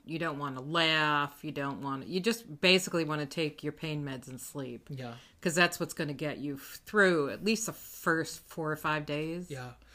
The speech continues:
Speaker 2: I, for whatever reason, well, I guess 'cause it was, like, my first real surgery, I thought your, I thought, like, the body would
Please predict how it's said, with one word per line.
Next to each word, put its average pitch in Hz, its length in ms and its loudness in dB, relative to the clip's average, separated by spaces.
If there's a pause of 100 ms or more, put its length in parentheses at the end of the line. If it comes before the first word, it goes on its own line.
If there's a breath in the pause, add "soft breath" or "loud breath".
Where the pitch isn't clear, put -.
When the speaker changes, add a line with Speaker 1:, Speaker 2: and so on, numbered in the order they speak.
(340 loud breath)
Speaker 2:
I, 185 380 2 (340)
for 185 220 0
whatever 160 340 4
reason, 151 640 -2 (300)
well, 160 100 -2
I - 20 2
guess 190 200 0
'cause 143 200 -2
it 156 120 -2
was, 139 160 -12
like, 139 180 -8
my 135 80 -6
first - 300 -10
real 131 80 -8
surgery, 143 560 -2 (580 loud breath)
I 151 520 0 (920)
thought 190 460 -2
your, 240 240 0 (140)
I 254 80 -2
thought, 269 260 2
like, 156 200 2
the 156 60 6
body 139 680 2
would 143 640 -2